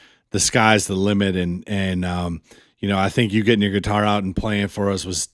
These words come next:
an amazing experience for people listening and for us, for me personally.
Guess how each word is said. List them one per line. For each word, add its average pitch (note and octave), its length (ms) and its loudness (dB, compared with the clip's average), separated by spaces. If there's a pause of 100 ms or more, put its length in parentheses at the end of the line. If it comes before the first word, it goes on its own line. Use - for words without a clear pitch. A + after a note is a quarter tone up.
an A2 220 -2
amazing G#2 540 2
experience G2 520 -6
for F#2 100 -8
people F#2+ 260 -6
listening F#2+ 420 -4
and F2+ 100 -6
for F2+ 100 -6
us, G#2 280 0
for G2+ 120 -12
me G#2 120 -4
personally. F#2 640 -8